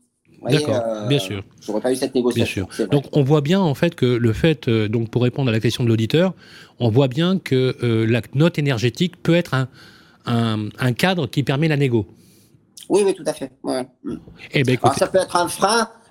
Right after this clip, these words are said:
Speaker 1: pour aussi l'investissement locatif, la note énergétique, hein, vous le,
Speaker 2: D'accord.
Speaker 1: vous le savez.
Speaker 2: Alors, à, à condition, alors, bien étant, mais, alors maintenant, pour l'investissement locatif, si on fait les travaux, à la limite, pourquoi pas ? Parce que
Speaker 1: Oui, voilà.
Speaker 2: l'investisseur peut acheter des biens mal classés, s'il fait les travaux,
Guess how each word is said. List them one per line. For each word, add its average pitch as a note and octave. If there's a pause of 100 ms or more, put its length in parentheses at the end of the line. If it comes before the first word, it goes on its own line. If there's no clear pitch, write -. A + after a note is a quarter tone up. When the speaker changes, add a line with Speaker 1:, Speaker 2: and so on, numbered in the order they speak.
Speaker 1:
pour E3
aussi E3
l'investissement E3
locatif, E3+
la C#3
note B2+
énergétique, B2
hein, D3
vous A#2
le, G#2+
Speaker 2:
D'accord. A2
Speaker 1:
vous A2
le G#2+
savez. C3+
Speaker 2:
Alors, D3
à, D3
à C#3
condition, C3+ (180)
alors, G#2+
bien B2
étant, D3
mais, B2
alors G2
maintenant, B2+
pour A2+
l'investissement A2+
locatif, G#2
si -
on B2
fait C3+
les A#2
travaux, B2+
à D3
la G#2+
limite, B2 (340)
pourquoi -
pas ? A2+ (600)
Parce -
que -
Speaker 1:
Oui, A2+
voilà. C#3+ (100)
Speaker 2:
l'investisseur C3
peut C#3
acheter C3
des C3
biens C3
mal C3+
classés, D3
s'il C#3+
fait -
les D3+
travaux, C#3